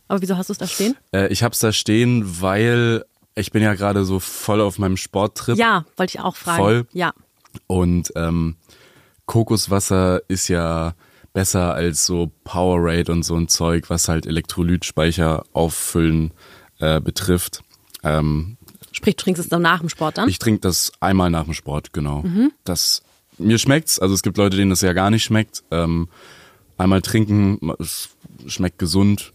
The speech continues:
Speaker 2: Ich hab keine Ahnung, ob's wirklich was bringt. Ähm, hatte
Speaker 1: Also du
Speaker 2: mein
Speaker 1: fühlst dich dadurch dann nicht, nicht anders oder so?
Speaker 2: Ich fühl mich dadurch nicht anders, aber es, man hat halt so ein bisschen diesen Effekt, was du ja bei diesen ganzen anderen Süßgetränken hast, wo vielleicht noch ein bisschen Zucker drin ist, dass du hast was Süßes, aber es ist trotzdem irgendwie gesund.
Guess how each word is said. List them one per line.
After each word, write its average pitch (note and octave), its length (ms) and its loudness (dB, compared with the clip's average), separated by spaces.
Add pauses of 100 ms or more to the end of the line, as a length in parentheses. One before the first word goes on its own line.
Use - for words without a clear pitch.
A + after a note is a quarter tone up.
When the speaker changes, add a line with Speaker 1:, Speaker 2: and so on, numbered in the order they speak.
Speaker 2:
Ich F2+ 100 -10
hab F2 120 -6
keine F2 220 0
Ahnung, F2+ 200 2
ob's - 180 -2
wirklich G2 240 -2
was F#2 160 0
bringt. F#2 460 -2 (180)
Ähm, D2+ 240 -8
hatte F3 120 -4
Speaker 1:
Also F#3+ 100 4
du - 60 4
Speaker 2:
mein F3 80 2
Speaker 1:
fühlst A#3 160 2
dich G3+ 60 -2
dadurch F3 220 0
dann F3 140 -2
nicht, E3+ 160 -4
nicht F3+ 160 -4
anders F3 240 -4
oder F#3 160 -4
so? A#3+ 180 0
Speaker 2:
Ich - 140 -6
fühl G2+ 100 0
mich G#2+ 100 2
dadurch F#2+ 300 -2
nicht F#2+ 180 -2
anders, F2 360 0
aber F2 480 0
es, - 480 -4
man G2 200 0
hat G#2+ 160 0
halt G#2 140 2
so G2+ 80 0
ein G2+ 140 0
bisschen A2 560 2
diesen G2+ 280 0
Effekt, G#2 520 -4
was G2 180 0
du G2+ 80 -2
ja F#2+ 160 2
bei F#2 240 0
diesen F2+ 240 -2
ganzen F#2 380 0
anderen F#2+ 260 2
Süßgetränken F#2 640 -2
hast, F#2 260 -2
wo F2+ 60 -6
vielleicht F2 220 -4
noch F#2 80 0
ein E2+ 40 0
bisschen F#2 220 -4
Zucker G2 240 -4
drin F2 220 -2
ist, F#2 180 -2
dass F2+ 220 -4 (320)
du G2+ 180 -6
hast A#2+ 300 0
was A2+ 140 4
Süßes, A#2 640 2
aber F#2 240 2
es F#2 120 0
ist - 140 -4
trotzdem G#2 380 -2
irgendwie F#2 240 0
gesund. G#2 540 2